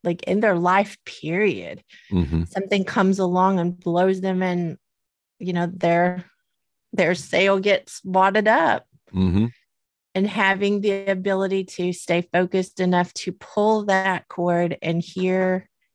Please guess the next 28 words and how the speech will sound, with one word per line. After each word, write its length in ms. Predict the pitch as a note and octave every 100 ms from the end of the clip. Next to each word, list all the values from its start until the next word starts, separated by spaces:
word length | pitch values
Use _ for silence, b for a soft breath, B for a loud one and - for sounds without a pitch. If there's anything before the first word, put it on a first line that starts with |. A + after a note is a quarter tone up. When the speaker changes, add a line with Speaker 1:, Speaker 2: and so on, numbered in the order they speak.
| _
Speaker 1:
how 580 | - - - F#3+ G3+ G#3+
to 220 | G#3+ G#3
save 340 | G3+ F#3 F#3 F3
your 160 | F3
life 460 | E3+ E3 D#3 D#3 F3+
or 100 | E3
how 300 | E3+ - F3
to 100 | E3+
save 260 | F#3+ G3 F#3+
your 120 | A3
business 760 | G#3 F#3 F3 F3+ E3 E3+ - -
or 120 | D3+
how 180 | E3+ F3
to 140 | F3
save 280 | F#3+ F#3 F#3+
your 140 | G3+ G#3
relationship. 960 | A3 A3 E3+ E3+ F3+ F3+ - D#3+ E3+ - _ b b b b b b _
This 140 | - D4
is 220 | A#3 B3+
just 200 | A3+ F#3+
a 40 |
super, 960 | F3 - - - C4 A#3 E3+ D#3+ D#3 A2+
super 420 | - - G#3 D#3
example, 580 | D#3 D3 F3 D#3 D3 -
David. 460 | A#2+ - F2 E2 - _ _ _ _ _ -
Speaker 2:
Well, 280 | C3 A#2+ -
I, 60 |
th-, 120 | A2+